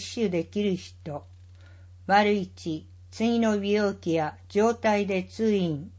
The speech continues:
入院している人。慢性の呼吸器の病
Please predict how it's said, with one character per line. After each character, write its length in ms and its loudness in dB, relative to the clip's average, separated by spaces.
入 240 2
院 260 2
し 140 -10
て 180 -2
い 160 2
る 140 -4
人。 400 -14
慢 280 4
性 260 0
の 160 2
呼 120 0
吸 360 -2
器 140 -4
の 200 0
病 300 2